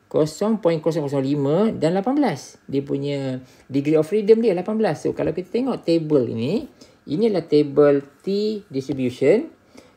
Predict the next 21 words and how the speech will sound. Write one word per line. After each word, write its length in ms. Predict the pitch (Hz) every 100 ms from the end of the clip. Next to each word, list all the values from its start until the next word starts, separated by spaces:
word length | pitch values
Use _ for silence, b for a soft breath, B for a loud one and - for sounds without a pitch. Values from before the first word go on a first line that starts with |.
| -
Kita 240 | 143 156
ada 80 | 147 151
kosong 400 | 151 156 202 190
point 160 | 170
kosong 240 | 156 156 135
lima. 240 | 127 123
Here 160 | 147 120
we 80 | 113
go. 320 | 156 247 - _ _ _ _
Tengok, 240 | 117 120
guys. 320 | 135 214 262 b b b _ _
Ini 480 | 135 147 190 294 311 _ _ _ _ -
kosong 320 | 135 131 156
point 80 | 147
kosong 240 | 143 135
lima 400 | 120 127 185 311 - _ _ _
dan, 240 | - 139 165
eh, 80 | 135 151 _ _ _ 123 - _ _ _ _ 117
ha, 80 | 107
ke 80 |
sini. 240 | - 107